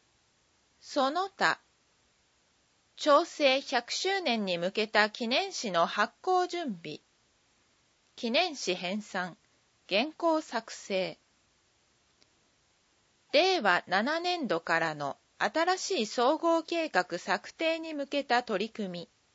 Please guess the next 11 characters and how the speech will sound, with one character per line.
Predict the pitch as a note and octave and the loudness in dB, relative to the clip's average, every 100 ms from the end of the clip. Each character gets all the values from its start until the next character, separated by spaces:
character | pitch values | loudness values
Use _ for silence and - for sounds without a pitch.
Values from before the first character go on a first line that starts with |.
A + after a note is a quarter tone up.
| _ _ _ _ _ _ _ _ _ _ _ _ _ | _ _ _ _ _ _ _ _ _ _ _ _ _
第 | C4 F4 D4 E3+ | 2 4 2 -4
五 | - A#3+ | -2 -2
次 | G#3+ E3 - - | -2 -4 -4 -12
総 | - D4+ D#4+ F#4 | -4 4 4 4
合 | F#4 F#4 | 4 2
計 | F4+ F#4 E4+ | 2 -2 0
画 | A3 G#3 E3 | -2 -2 -2
策 | E3+ F#3+ D#4 - | -2 0 -2 -2
定 | F4+ F4+ F4 | -2 -2 -2
業 | E4+ E4 G#3+ | 0 0 0
務 | D3+ C#3+ | -4 -8